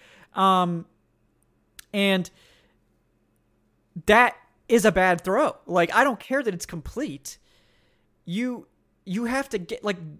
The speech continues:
the Falcons have so few yards after catch opportunities because of Mariota's inaccuracy. And then you have just the easy throws that he misses. And I know he's under pressure sometimes and the offensive line isn't good and yada, yada, yada. Don't get me wrong. But, like,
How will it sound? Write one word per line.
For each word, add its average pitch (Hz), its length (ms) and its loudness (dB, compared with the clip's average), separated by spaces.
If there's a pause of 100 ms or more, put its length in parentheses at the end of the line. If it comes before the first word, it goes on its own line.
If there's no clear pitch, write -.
(120)
the 185 120 -4
Falcons 262 340 -4
have 220 160 -6
so 240 540 -2
few 220 560 -6 (320)
yards 208 340 2
after 220 220 -2
catch 220 240 -4
opportunities 190 460 -6
because 185 520 0
of 170 180 -4
Mariota's 170 400 0
inaccuracy. 165 760 -4 (240)
And 196 160 -2
then 302 140 0
you 311 100 2
have 226 360 -2 (220)
just 247 300 -4
the 214 200 -12
easy 220 360 -6
throws 196 340 -2
that 185 120 -2
he 185 140 -6
misses. 160 400 -6
And 151 80 -6
I 170 80 -2
know 165 200 0
he's 208 100 -2
under 214 160 -4
pressure 214 320 -2
sometimes 214 460 -6
and 165 80 -14
the 143 60 -6
offensive 196 380 -4
line 196 140 -6
isn't 185 220 -8
good 196 160 -4
and 156 100 -8
yada, 226 240 0
yada, 214 300 -4
yada. 165 500 -4
Don't 220 260 -6
get 233 240 -6
me 202 140 -8
wrong. 165 640 -4 (1300)
But, 202 240 2
like, 196 320 0